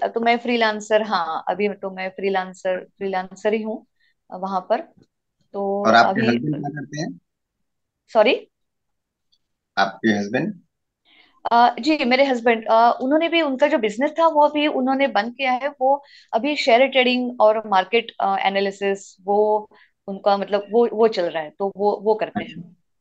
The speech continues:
Speaker 2: जी,
Speaker 1: जी।
Speaker 2: मैं इसलिए पूछ रहा था कि अगर आपका समय है, तो और कुछ
Speaker 1: जी।
Speaker 2: आप फेस टू फेस workshops में आप आए साथ में, थोड़ा समय
Speaker 1: जी।
Speaker 2: लगाएं, है ना?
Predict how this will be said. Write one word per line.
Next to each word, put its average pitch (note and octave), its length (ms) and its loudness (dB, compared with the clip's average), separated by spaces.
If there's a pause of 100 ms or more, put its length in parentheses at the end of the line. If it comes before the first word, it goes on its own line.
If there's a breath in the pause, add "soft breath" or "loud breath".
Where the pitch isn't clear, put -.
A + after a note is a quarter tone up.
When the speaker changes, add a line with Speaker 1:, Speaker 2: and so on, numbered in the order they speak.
(560 loud breath)
Speaker 2:
जी, G#2 120 -2
Speaker 1:
जी। A2 60 0
Speaker 2:
मैं C3 80 4
इसलिए D#3 200 2
पूछ D3 200 -2
रहा D3 120 2
था - 160 2
कि D#3 280 -6
अगर C3 220 4
आपका C#3+ 200 2
समय C3+ 300 -2
है, C3 320 0 (380)
तो A#2+ 100 -2
और C3+ 300 4
कुछ C#3+ 140 -4
Speaker 1:
जी। D3 80 4
Speaker 2:
आप C#3 100 6
फेस C3 300 -4
टू C#3+ 60 -6
फेस C#3 220 -12
workshops A#2+ 540 -2
में B2+ 220 0
आप G#2+ 260 0 (120)
आए A2 160 2
साथ - 360 -2 (100)
में, G#2+ 160 -4 (600)
थोड़ा G#2+ 120 2
समय A2 280 2
Speaker 1:
जी। A2 60 4
Speaker 2:
लगाएं, - 240 2 (720)
है G3 80 -6
ना? A#3 120 -4